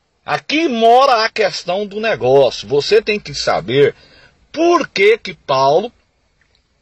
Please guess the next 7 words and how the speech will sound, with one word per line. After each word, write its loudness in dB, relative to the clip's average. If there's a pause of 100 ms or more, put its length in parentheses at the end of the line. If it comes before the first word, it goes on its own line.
(200)
ele 0
direciona -2
essa -4
carta -4
ao 0
segunda -6
Tessalonicenses. -8